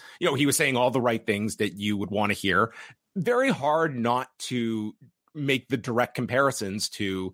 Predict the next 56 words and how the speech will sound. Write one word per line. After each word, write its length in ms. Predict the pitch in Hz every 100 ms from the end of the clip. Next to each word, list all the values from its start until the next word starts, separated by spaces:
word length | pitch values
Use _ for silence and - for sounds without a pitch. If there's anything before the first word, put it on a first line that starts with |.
| -
C 220 | - 123 110
M 80 |
Punk, 400 | 117 151 95 - _ -
of 220 | 101 95
how 180 | - 101
he 180 | - 120
came 300 | - 131 110
in 300 | 92 101 139 - - _
and 280 | 101 104 104
was 120 | -
saying 180 | 151 135
a 40 |
lot 260 | 104 101 127
of 80 | 120
the 60 |
same 260 | - 117 110
things, 500 | 101 90 117 147 - - - _ _ -
even 400 | 175 156 156 147 -
aligned 480 | 151 139 175 98 73
with 160 | 117
Sting 420 | - - 131 127 131
and 180 | 131
Darby 320 | 117 120 117 113
Allin, 560 | 143 104 85 87 90 -
uh, 340 | 101 95 95 92 -
after 280 | 107 - 110
that 200 | 104 -
first 220 | 117 -
pay-per-view 400 | 131 143 90 80
match 360 | 73 76 - -
that, 140 | 90 -
that 120 | 90
they 120 | 90
had 220 | 87 90
as 120 | 87 90
well. 320 | 92 80 62
I 140 | 95
think 180 | 107 104
people 240 | - 104 107
are 60 |
gonna 120 | 98
be 100 | 87
looking 280 | 87 98 95
at 80 | 87
this, 280 | 98 - - - -
uh, 180 | 101 98
quite 280 | - 160 110
differently, 360 | 160 151 143
just 180 | 127 117
given 280 | 120 107 101
the, 180 | 95 90
uh, 240 | 85 87 - _ _ -
the, 120 | 127
the 80 | 135
history 500 | - 139 - 135 131
of 200 | 120 104